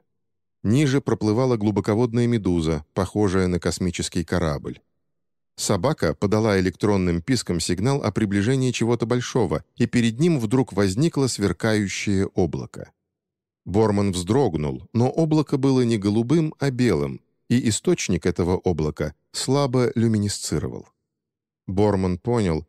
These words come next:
что перед ним мастиготеутис, каракатица, которая обычно появляется на глубине около тысячи метров.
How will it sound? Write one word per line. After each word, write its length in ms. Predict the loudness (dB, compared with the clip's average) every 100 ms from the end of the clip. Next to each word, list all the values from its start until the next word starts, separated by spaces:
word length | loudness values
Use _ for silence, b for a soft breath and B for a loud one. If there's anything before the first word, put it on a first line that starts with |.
| _
что 200 | -4 -2
перед 300 | 0 0 0
ним 240 | 0 0 0
мастиготеутис, 1120 | -2 -2 -2 -4 0 0 0 -2 -8 -10 -12 _
каракатица, 720 | -2 -2 0 -4 -4 -6 -6
которая 500 | -6 -2 0 2 2
обычно 480 | 0 -2 -4 -2 -4
появляется 720 | 0 0 0 0 0 0 -2
на 80 | -2
глубине 460 | 0 0 0 0 -2
около 340 | -2 0 -2
тысячи 400 | -2 -6 -6 -4
метров. 540 | -4 -6 -8 -16 -20